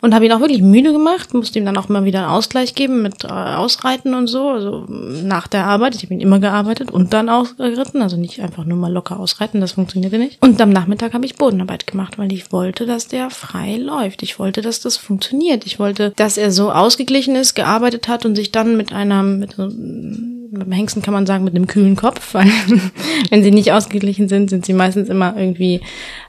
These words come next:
heiß oder sehen irgendwelche Stuten oder irgendwie, ja, dann nervös. Und abends, nachmittags habe ich dann, wie gesagt, mit der Freiheitsdressur angefangen und habe ihn aber dafür auch nochmal aufgewärmt,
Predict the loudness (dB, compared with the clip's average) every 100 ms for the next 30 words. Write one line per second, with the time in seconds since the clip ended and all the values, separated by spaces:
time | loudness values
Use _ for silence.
0 | 2 2 4 2 2 2 2 2 2 0
1 | -2 -4 -2 -2 2 2 2 0 -2 -2
2 | -2 -2 -2 -4 0 6 6 6 2 2
3 | 2 2 0 2 2 0 0 4 4 4
4 | -6 -8 -6 0 2 2 -2 -4 -4 -6
5 | -6 -6 -6 -4 -4 -4 -4 -4 -4 -6
6 | -6 -6 -6 -6 -4 -4 -4 -8 -8 -8
7 | -6 -4 -6 -6 -6 -6 -6 -6 -4 -4
8 | -4 -6 -6 -6 -4 0 2 0 -4 -10
9 | -8 -8 -4 -4 -4 -6 -4 -2 -2 -2
10 | -4